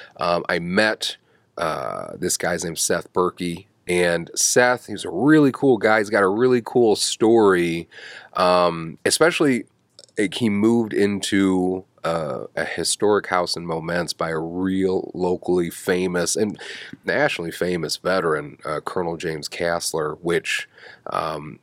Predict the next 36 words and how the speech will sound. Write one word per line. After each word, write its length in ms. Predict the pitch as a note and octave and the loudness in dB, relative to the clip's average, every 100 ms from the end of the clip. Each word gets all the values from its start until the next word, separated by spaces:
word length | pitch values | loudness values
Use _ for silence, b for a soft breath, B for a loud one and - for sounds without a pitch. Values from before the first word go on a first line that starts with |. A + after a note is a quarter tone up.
| - | -6
he 120 | G2 | -2
was 120 | F2 | 2
actually 280 | F2+ E2+ F2 | 0 0 -4
on 60 | D#2 | -6
the 60 | |
Kankakee 480 | - F2 - - G2 | -6 -8 -8 -8 -8
podcast 520 | - - D2 D#2 - | -6 -10 -8 -10 -8
where 60 | D#2 | -6
he 60 | D#2 | -6
talked 160 | D#2 | -6
to 60 | - | -6
Jake 280 | F2 E2+ - | -6 -6 -6
about 220 | D2+ D2+ | -10 -8
that 160 | D#2 D2+ | -8 -8
house. 320 | - - - | -6 -6 -6
I 40 | |
think 100 | - | -8
it 40 | - | -10
was 20 | |
episode 340 | E2+ E2 - - | -8 -8 -10 -6
four. 380 | F2+ E2+ E2 - B B B B | -4 -2 -4 -10 B B B B
Um, 520 | F#2 F2+ F2 E2+ D2+ _ _ _ _ _ - | 2 4 2 -2 -12 _ _ _ _ _ -4
but 400 | G2 F#2+ F#2 - - _ - | 2 2 2 -6 -12 _ 0
when 140 | A#2 | 2
he 100 | A2+ | 2
started 340 | F#2+ - C#3+ A#2+ | 2 4 4 4
talking 500 | - G2+ G#2 A2+ A2 | 2 0 0 -2 -2
to 100 | B2+ | 0
me 440 | A#2+ B2 C3 C3 _ _ - | 4 4 2 -4 _ _ -2
about 540 | F2+ D#2+ F#2+ G2 G2+ - | 0 2 2 4 2 2
all 280 | F#2 G2 | 4 4
of 80 | G2+ | 2
the 120 | F#2+ E2+ | 0 -2
things 420 | - F#2 F#2 F2 | 0 0 0 -2
that 220 | F#2 - | -2 -2
were 600 | F2+ F2+ F2 E2+ E2 | 0 2 4 4 2